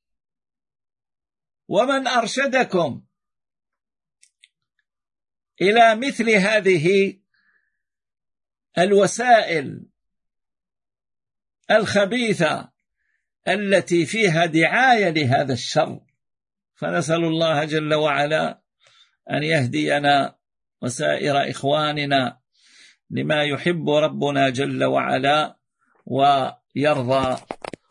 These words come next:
وأكتفي بهذا القدر، والله تبارك وتعالى أعلم.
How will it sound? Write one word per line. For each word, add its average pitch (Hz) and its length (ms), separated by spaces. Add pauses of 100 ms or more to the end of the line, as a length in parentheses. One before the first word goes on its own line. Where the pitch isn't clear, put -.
(240)
وأكتفي 139 1900
بهذا 131 440
القدر، 139 600 (960)
والله 131 460
تبارك 127 460
وتعالى 120 440
أعلم. 127 640